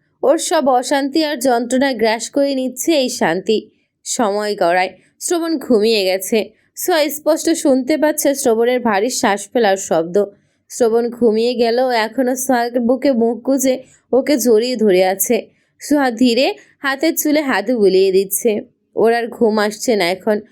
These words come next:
অন্ধকার রুমে শ্রবণের ভারী শ্বাস আর এসির মৃদু শব্দ ছাড়া আর কোনো শব্দ নেই। সোহার হৃদযন্ত্রের শব্দ এখন থেমে গেছে।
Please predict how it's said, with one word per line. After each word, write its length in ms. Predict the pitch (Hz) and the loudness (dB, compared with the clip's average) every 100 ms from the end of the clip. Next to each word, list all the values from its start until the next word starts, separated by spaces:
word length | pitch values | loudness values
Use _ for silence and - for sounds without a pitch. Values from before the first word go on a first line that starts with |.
| _ _ - | _ _ -4
অন্ধকার 560 | 277 285 320 320 311 | -2 0 0 0 0
রুমে 280 | 277 269 330 | 2 2 0
শ্রবণের 520 | - 294 262 269 277 | 0 0 0 0 0
ভারী 380 | 262 226 214 269 262 - _ | 0 2 2 0 -4 -10 _
শ্বাস 480 | - - 226 285 - | -6 -2 0 0 -4
আর 180 | - 240 | -2 -2
এসির 540 | - 233 247 - 269 247 | 0 0 0 0 2 2
মৃদু 240 | 220 247 | 2 0
শব্দ 440 | 262 233 202 220 | 2 0 2 0
ছাড়া 400 | 269 - 285 220 - _ _ - | 0 0 0 0 -4 _ _ -4
আর 200 | 226 277 | -2 0
কোনো 220 | 285 262 | 0 0
শব্দ 440 | 262 208 170 196 | 0 0 0 0
নেই। 360 | 202 202 202 - _ _ | 2 2 -2 -8 _ _
সোহার 320 | - 277 254 214 | -4 -2 0 0
হৃদযন্ত্রের 600 | 226 208 254 247 254 269 | 0 0 -2 0 0 0
শব্দ 420 | - 220 208 285 | 2 0 2 -2
এখন 320 | 262 262 262 | -2 0 -2
থেমে 360 | - 202 185 185 | 0 0 2 0
গেছে। 440 | 196 190 240 | 0 0 -2